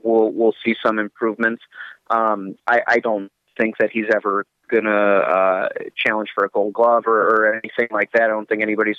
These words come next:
gonna mistake him for, for being a top defensive second baseman. Um, but, you know, i-, if he can shore things up a, a little bit, um, I think it would, I think it would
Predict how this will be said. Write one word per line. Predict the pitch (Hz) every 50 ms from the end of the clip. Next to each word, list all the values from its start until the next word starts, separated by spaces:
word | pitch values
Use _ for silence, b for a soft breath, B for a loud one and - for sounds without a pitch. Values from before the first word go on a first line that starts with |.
| -
gonna | - 113 107
mistake | 107 104 - - - 113 107 - -
him | 113 104 101 -
for, | - 110 107 101 - B B B B B
for | - 120
being | 110 123 117 110 107
a | 104
top | - - 113 110 - -
defensive | - - 113 113 - - 104 -
second | - 120 107 - 104 101
baseman. | - 117 113 - - - 107 104 - - _ B B B B B B -
Um, | 117 120 120 113 110 107 104 104 104 _ _ _ _ _ _ _ _ _ _ _ - 151
but, | 143 139 135 131 - _ _ -
you | 135 139
know, | 131 123 117 113
i-, | 120 117 -
if | 127 135 - -
he | 170 160
can | - 151 139 127 123 123 - _ - - - -
shore | 131 123 123 120 -
things | 123 117 117 117 -
up | 120 113 110 - - - - -
a, | 113 117 - - 113 110
a | 107
little | 107 107 110 113 110
bit, | - 120 117 113 _ _ _ _ -
um, | - 107 104 107 107 104 98
I | - 107 107 - -
think | 104 98 -
it | 101 90 -
would, | 101 104 101 - - - -
I | 104
think | 104 - 107 101 -
it | 101 80
would | - 101